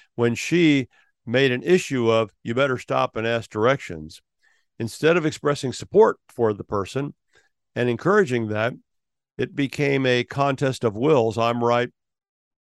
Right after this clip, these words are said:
you're wrong kind of thing. Well, we don't want to do that if it keeps people from the kingdom of God. We want to do what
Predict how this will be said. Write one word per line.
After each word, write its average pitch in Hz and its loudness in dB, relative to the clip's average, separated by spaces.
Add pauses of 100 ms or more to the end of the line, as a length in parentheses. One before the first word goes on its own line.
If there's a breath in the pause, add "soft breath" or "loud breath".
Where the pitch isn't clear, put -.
(400)
you're 120 -4
wrong 101 0
kind 95 -8
of 87 -12
thing. 78 -12 (640)
Well, - -4
we 160 -2
don't 185 2
want 170 4
to 131 -8
do 127 2
that 104 0
if 110 -10
it 117 -12
keeps 127 -6
people 117 -6
from 104 -10
the 98 -8
kingdom 113 -4
of 95 -8
God. 113 0
We 113 -2
want 120 0
to 110 -2
do 113 -2
what 104 -2